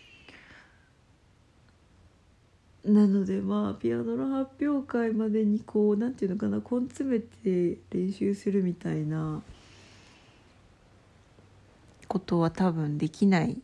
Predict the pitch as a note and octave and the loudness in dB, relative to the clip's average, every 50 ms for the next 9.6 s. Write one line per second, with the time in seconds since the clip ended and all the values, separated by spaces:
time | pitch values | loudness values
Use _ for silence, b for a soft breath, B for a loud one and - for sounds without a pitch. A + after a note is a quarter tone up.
0 | - _ _ _ _ _ _ _ _ - - D3+ D3+ D3+ D3 D3+ D3 - - - | -16 _ _ _ _ _ _ _ _ -4 -2 0 0 2 0 0 -2 -4 -8 -6
1 | - C#3+ - - - - D3 C#3 C#3 - - - - D3 D3 C#3+ C#3+ - - - | -6 -6 -6 -4 -4 -2 -2 -2 -4 -6 -8 -6 -4 -2 0 0 -2 -4 -6 -10
2 | _ _ _ _ _ - _ _ _ _ _ _ _ _ _ _ _ _ _ _ | _ _ _ _ _ -20 _ _ _ _ _ _ _ _ _ _ _ _ _ _
3 | _ _ _ _ _ _ _ _ _ _ _ _ _ _ - _ - B B B | _ _ _ _ _ _ _ _ _ _ _ _ _ _ -20 _ -20 B B B
4 | B B B B B B B B B B B _ _ _ _ _ - - G3 F3 | B B B B B B B B B B B _ _ _ _ _ -2 0 2 4
5 | F#3 F#3 F#3 F#3 F#3+ G3 F#3+ F#3+ - _ _ _ _ _ - D#3 D3+ - - - | 4 4 6 6 6 6 6 4 0 _ _ _ _ _ 0 0 0 -2 -6 0
6 | - E3 F3 F3+ F3 F3 E3+ E3 E3 - - C#3+ D3 - - - - - - - | 2 4 4 6 4 4 2 0 -2 -2 0 0 0 0 -2 -8 -14 -8 -4 -2
7 | E3 E3 E3+ F3+ F3 D#3+ E3 E3+ E3 E3 D#3+ F3+ F3 E3+ D#3+ D#3+ - - - D#3+ | 0 2 2 2 2 2 2 2 2 0 0 0 0 0 0 -2 -2 -4 -4 -4
8 | - - - - - - - - D3+ D3 D3 - - - - F3+ F3 E3 D3+ - | -4 -6 -8 -10 -10 -8 -6 -4 -4 -4 -2 -4 -6 -4 -2 0 0 0 0 -2
9 | - - D3 C#3+ D3 C#3+ D3 C#3+ D3+ F#3+ G3 | -4 -4 -2 0 0 0 0 0 -2 -6 -8